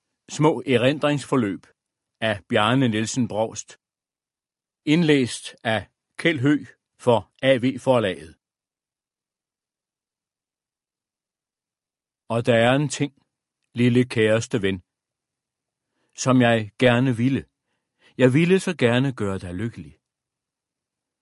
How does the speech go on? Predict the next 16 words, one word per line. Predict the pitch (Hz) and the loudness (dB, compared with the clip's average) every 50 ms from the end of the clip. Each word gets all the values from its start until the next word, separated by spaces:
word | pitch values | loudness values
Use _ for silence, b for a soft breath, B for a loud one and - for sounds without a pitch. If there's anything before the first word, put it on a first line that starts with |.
| _ _ - | _ _ -8
Ja, | 98 107 101 - _ _ _ _ _ _ _ _ _ _ _ _ _ _ _ _ - | -6 -6 -8 -10 _ _ _ _ _ _ _ _ _ _ _ _ _ _ _ _ -4
det | 123 120 113 | -2 0 2
ville | 120 117 117 113 | 2 2 2 2
være | 110 110 107 107 | 2 2 2 0
noget | 107 104 101 104 110 113 120 123 113 101 - _ _ _ _ _ _ | -2 -2 0 0 0 0 0 0 -2 -4 -10 _ _ _ _ _ _
af | - 113 | -2 0
min | 117 113 107 98 | 0 0 0 -2
største | - - - 117 120 120 - - 127 | -4 -2 0 0 0 -2 -4 -6 -6
glæde, | - 101 95 92 101 113 113 101 87 - _ _ _ _ _ _ _ _ _ _ _ - | -4 -4 -4 -4 -4 -4 -6 -8 -10 -14 _ _ _ _ _ _ _ _ _ _ _ -8
at | 117 120 - | -8 -8 -6
kunne | - - 117 107 104 92 | -6 -4 -4 -4 -4 -4
gøre | - 107 107 120 123 | -4 -4 -2 -2 -4
dig, | 110 80 69 - - _ _ _ _ _ _ _ _ _ _ _ _ _ _ _ | -6 -10 -12 -14 -18 _ _ _ _ _ _ _ _ _ _ _ _ _ _ _
min | - 113 107 | -4 -2 -2
lille | 101 107 98 98 95 | -2 -2 -4 -6 -6
pige, | - - - 85 76 71 - | -10 -12 -16 -16 -16 -16 -18